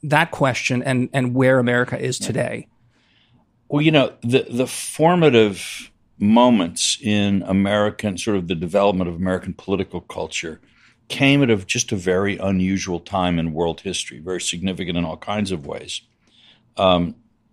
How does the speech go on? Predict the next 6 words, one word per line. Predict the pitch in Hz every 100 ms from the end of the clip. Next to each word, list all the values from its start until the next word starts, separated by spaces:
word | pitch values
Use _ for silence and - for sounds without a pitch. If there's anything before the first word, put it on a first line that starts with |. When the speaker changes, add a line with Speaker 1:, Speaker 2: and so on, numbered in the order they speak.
| _ _ _ -
Speaker 2:
but | 113 110 -
the |
period | 113 120 120 120 113 98
sort | - 110 95
of, | 82 - - -
uh, | 98 90 87